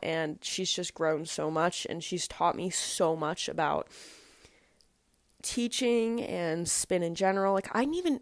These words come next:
like, that's how I knew what spin was. My mom took me to my first class, but I knew what spin was because of Tori, and I wanted to give it a try because of the love that she had for it. I was like, Wow, like,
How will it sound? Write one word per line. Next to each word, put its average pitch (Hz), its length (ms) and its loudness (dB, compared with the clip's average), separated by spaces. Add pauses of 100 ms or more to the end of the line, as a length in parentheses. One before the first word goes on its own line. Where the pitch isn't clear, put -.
like, 226 160 2
that's 247 200 8
how 320 180 4
I 294 80 6
knew 220 160 4
what 196 120 4
spin 185 240 -2
was. 160 200 -2
My 196 100 0
mom 220 260 0
took 214 200 -4
me 220 100 -4
to 208 120 -8
my 185 100 0
first 185 300 0
class, 175 400 0
but - 300 0 (100)
I 190 140 4
knew 196 260 2
what 220 200 4
spin 180 340 0
was 170 300 0
because 170 360 -8
of 160 160 -8
Tori, 190 540 -2 (840)
and 202 140 0
I 180 120 2
wanted 180 360 0
to 202 100 -4
give 180 240 0
it 170 60 -2
a 165 40 0
try 160 800 0 (800)
because 170 840 -2 (300)
of 180 320 0
the 175 120 2
love 160 520 2
that 156 180 0
she - 220 -4
had 156 340 0
for 156 280 -4
it. - 180 -4
I 170 80 4
was 175 200 0
like, 160 200 -2
Wow, 160 420 0
like, - 300 -6